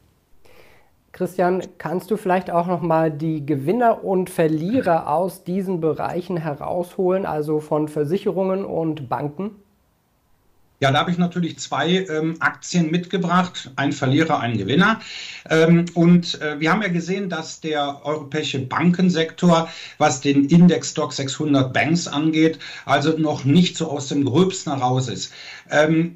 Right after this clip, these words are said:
Speaker 2: weil ganz einfach die Zinsen steigen, weil die Rezessionsangst da ist. Da habe ich natürlich jetzt hier auf der linken Seite der, äh, dritten Folie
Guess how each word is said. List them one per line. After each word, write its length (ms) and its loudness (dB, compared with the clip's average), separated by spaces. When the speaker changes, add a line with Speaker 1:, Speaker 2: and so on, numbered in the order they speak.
Speaker 2:
weil 180 4
ganz 220 -4
einfach 340 -12
die 180 -12
Zinsen 380 -10
steigen, 320 -6
weil 160 0
die 80 -2
Rezessionsangst 880 -4
da 140 -8
ist. 240 -10
Da 80 2
habe 100 4
ich 80 6
natürlich 400 4
jetzt 140 2
hier 140 0
auf 100 -6
der 100 2
linken 380 4
Seite 460 2
der, 300 2
äh, 200 -2
dritten 380 0
Folie 600 2